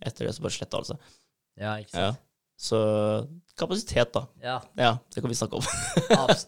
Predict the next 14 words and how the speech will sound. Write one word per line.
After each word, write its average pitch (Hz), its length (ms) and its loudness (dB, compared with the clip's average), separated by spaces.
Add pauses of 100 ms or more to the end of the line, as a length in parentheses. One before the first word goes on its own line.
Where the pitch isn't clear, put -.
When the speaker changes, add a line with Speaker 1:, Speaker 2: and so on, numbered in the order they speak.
Speaker 1:
Ja. 131 140 10
Speaker 2:
absolutt. 127 320 0 (380)
Men, 190 200 6
men 180 120 0
det 180 80 6
er 160 40 6
jo 175 80 4
noe 196 80 4
i 165 80 2
forhold 160 160 0
til 147 120 2
hvor 143 160 -2
mye 127 240 -4 (200)
relevant 120 600 2